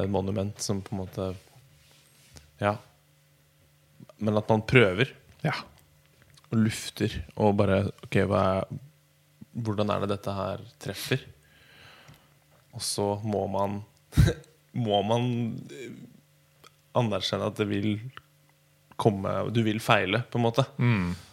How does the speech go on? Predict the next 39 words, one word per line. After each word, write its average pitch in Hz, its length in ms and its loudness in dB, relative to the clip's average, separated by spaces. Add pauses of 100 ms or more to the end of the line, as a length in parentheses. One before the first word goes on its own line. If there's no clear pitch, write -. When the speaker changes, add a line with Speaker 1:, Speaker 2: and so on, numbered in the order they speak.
Speaker 1:
Og 107 160 -8
du 107 80 0
vil 104 100 -2
sikkert 107 260 -2
feile 98 220 6
masse. 98 480 -4 (1040)
Eh, - 200 -2
men 104 120 0
det 101 140 0
er 101 100 0
en 98 60 -2
del 92 100 2
av 95 80 -2
prosessen. - 480 -4 (200)
Speaker 2:
Ja. - 120 0 (220)
Speaker 1:
At, - 340 -14
eh, 95 360 -2
den 95 200 -8
feilingen 90 480 -6 (140)
er 95 420 -6
liksom 95 320 -8
helt 92 300 -10
en 110 260 -4
nøkkel, 117 720 -4
egentlig, 98 560 -4
for 98 300 -4 (100)
å 80 100 -6
komme 95 380 -8
seg 92 240 -6
til 92 220 -6
en 90 100 -14
suksess. 98 460 -4
Da 101 80 -4
du 98 120 -10
kan 95 380 -8
på 101 140 -8
en 101 40 -6
måte 95 280 -10
ikke, 92 320 -10